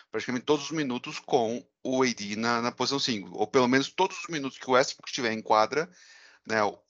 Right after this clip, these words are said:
o big do Lakers tem que ser o, o Anthony Davis, né? Não pode ser o DeAndre Jordan, não pode ser o, o Dwight Howard. Até porque é aquela coisa, se vão tentar fazer o Westbrook jogar sem a bola,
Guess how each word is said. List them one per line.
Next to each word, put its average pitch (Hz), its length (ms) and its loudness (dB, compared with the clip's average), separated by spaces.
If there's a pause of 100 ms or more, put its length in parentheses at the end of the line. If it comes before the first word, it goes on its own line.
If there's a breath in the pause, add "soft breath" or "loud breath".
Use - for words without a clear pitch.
(160)
o 156 220 -2
big 113 320 -4
do 110 180 -4
Lakers 110 400 0
tem 127 220 0
que - 80 -4
ser 107 400 0 (800)
o, 113 380 2
o 120 60 4
Anthony 120 260 0
Davis, 120 460 2 (360)
né? 98 120 -6
Não 113 160 -2
pode 113 340 6
ser 98 200 -6
o 95 260 -6
DeAndre 92 320 -8
Jordan, 120 320 0
não 135 180 -2
pode 113 300 2
ser 104 300 -4 (480 loud breath)
o, 95 1300 -6
o 98 40 -6
Dwight 101 400 4
Howard. 110 400 4 (460 soft breath)
Até 160 160 0
porque 170 220 -2
é 175 40 4
aquela 175 180 4
coisa, 156 200 2
se 180 220 -4
vão 180 180 -4
tentar 151 260 0
fazer 120 280 -2
o 117 60 2
Westbrook 107 420 0
jogar 104 440 0
sem 127 340 -4
a 117 60 -4
bola, 95 400 -4